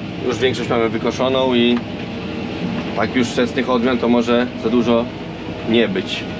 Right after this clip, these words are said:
Żeby były jeszcze takie suche. Tutaj trochę zniosło mnie. No widzicie, tutaj znowu takie wypalenisko. No niestety,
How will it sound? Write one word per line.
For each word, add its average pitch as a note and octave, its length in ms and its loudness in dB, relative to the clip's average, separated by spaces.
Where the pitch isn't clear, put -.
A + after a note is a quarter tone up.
Żeby G#2+ 160 2
były A2+ 220 2
jeszcze A2+ 260 -2
takie A2+ 280 0
suche. G#2 420 0
Tutaj F#2 180 2
trochę F#2 220 -2
zniosło G2+ 480 0
mnie. G#2 280 4
No G2 140 2
widzicie, G2+ 260 0
tutaj B2+ 240 2
znowu E3 300 0
takie D3+ 240 0
wypalenisko. C3+ 640 0
No D3 120 -2
niestety, C#3 600 0